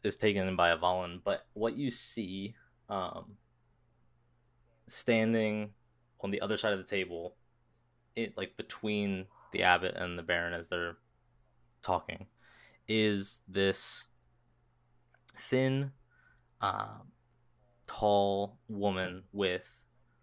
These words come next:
red hair, and she's wearing this, like, kinda cobbled together bits of clothing, and you notice, uh, it's not just the clothes that are cobbled together, but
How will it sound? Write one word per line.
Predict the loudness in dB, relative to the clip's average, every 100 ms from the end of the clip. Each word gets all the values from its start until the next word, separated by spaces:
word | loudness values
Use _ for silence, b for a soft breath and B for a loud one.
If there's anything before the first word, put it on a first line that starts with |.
| _
red | 2 4
hair, | 4 0 0 -2 -10 _ _ _ -20 -20 _ _ _ _ _ _ b b b b
and | -2 -2
she's | -2 -2
wearing | 2 4 2 0
this, | -2 -2
like, | -2 -4 -4 -10 -20 _ _ _ _ _ 0
kinda | 2
cobbled | 2 6 6 6 2
together | 2 2 2 4 2 0 -4 _ _ _ _ _ _ -20 _ _ _ _ -2
bits | -2
of | -2 -2
clothing, | 2 2 2 -6 -12 _ _ _ b b b b _
and | -2 2 2 0 -2 -8 -14 _ _
you | -8 -8 -8 -14 -20 _ _ _ -6
notice, | 2 4 6 4 0 -8 _ -6
uh, | -4 -4 -6 -12 -16 -20 _ _ _ _ _ _ _ _ _
it's | -4 4
not | 4
just | 8 4 4 -2
the | -2
clothes | 4 6 6
that | 4
are | 0
cobbled | -4 -6 -6
together, | -4 -2 -2 -2
but | -4